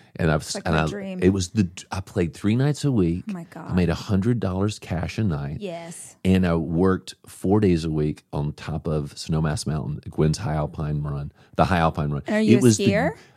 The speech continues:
Speaker 1: I was.
Speaker 2: Oh
Speaker 1: Then
Speaker 2: my
Speaker 1: I got the
Speaker 2: God.
Speaker 1: job three days before the season started, and that was a Blue, Blue Run accessible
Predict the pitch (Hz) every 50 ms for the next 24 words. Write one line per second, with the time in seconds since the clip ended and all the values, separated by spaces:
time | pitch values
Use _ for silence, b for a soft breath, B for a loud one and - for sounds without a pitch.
0 | b b b _ _ - 80 82 71 78 78 82 98 107 92 - 110 98 104 107
1 | 104 - - 98 98 92 110 117 135 - 165 139 113 - 131 120 110 101 90 87
2 | 87 87 - - - - 98 101 107 110 107 - 113 95 - - 98 92 90 87
3 | 87 82 - - 90 82 - - 90 95 92 87 95 95 - - - 82 80 80
4 | 76 73 80 85 82 87 90 85 92 85 87 87 76 90 92 98 101 107 104 104
5 | 101 - - - 98 104 107 107 98 92 87 82 - - - 85 80 - - 69
6 | 78 73 73 73 -